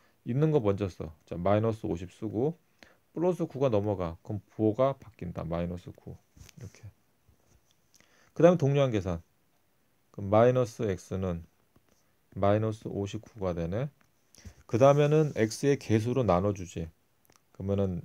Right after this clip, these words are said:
X의 개수가 마이너스 일이니까 나누기 마이너스 일, 나누기 마이너스 일.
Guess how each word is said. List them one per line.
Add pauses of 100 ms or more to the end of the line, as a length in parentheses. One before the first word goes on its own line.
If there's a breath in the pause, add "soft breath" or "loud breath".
(140)
X의
개수가
마이너스
일이니까
나누기
마이너스
일, (640)
나누기
마이너스
일.